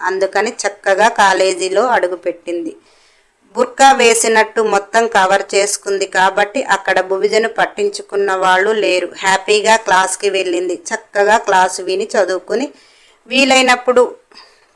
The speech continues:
టైలరింగ్ సెంటర్కి వెళ్ళి తన ఆదాయాన్ని పెంచుకుంటూ చదువును కొనసాగిస్తూ, హాస్టల్, మిషన్ సెంటర్, కాలేజీ, ఇది తప్ప తనకు వేరే వ్యాపకం లేదు. అలా రెండు నెలలు గడిచాయి.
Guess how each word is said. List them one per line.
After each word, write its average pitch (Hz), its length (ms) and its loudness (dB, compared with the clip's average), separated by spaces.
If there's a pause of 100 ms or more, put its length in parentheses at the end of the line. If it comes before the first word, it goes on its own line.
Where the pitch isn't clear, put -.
టైలరింగ్ 214 440 4
సెంటర్కి 208 560 2
వెళ్ళి 220 260 0
తన 202 220 0
ఆదాయాన్ని 196 760 4
పెంచుకుంటూ 208 680 -4
చదువును 208 480 -2
కొనసాగిస్తూ, 196 1000 -2 (520)
హాస్టల్, 254 680 2
మిషన్ 226 440 0 (100)
సెంటర్, 202 640 2 (1800)
కాలేజీ, 208 760 4
ఇది 226 160 -4
తప్ప 226 340 0
తనకు 214 380 2
వేరే 214 360 4
వ్యాపకం 202 640 4
లేదు. 180 320 -2 (120)
అలా 202 360 6
రెండు 196 380 2
నెలలు 196 380 2
గడిచాయి. 180 680 -2